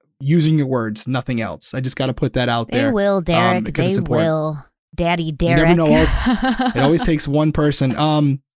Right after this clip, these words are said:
Speaker 1: but again, we appreciate it. And also thank you to, uh, Sergeant David Sexton for doing this.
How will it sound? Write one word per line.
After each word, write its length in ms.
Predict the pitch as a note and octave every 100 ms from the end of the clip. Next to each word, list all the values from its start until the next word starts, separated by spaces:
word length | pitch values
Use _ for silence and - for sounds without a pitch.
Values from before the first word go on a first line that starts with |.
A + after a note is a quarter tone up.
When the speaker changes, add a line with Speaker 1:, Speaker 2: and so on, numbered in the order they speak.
| _ -
Speaker 1:
but 100 | D#3+
again, 340 | D#3 F3+ E3 -
we 120 | D#3+
appreciate 480 | D#3 F3+ E3+ F#3 F3
it. 80 | D#3
And 80 | E3
also 280 | F3 E3+
thank 260 | D3+ E3 D#3+
you 140 | E3
to, 160 | C#3+ D3
uh, 240 | C#3+ C3+
Sergeant 360 | B2 E3 D3+ D3
David 220 | D3 C#3+
Sexton 340 | C3+ D3 - C#3+
for 120 | C3+
doing 240 | C3 D3
this. 200 | D3 C#3+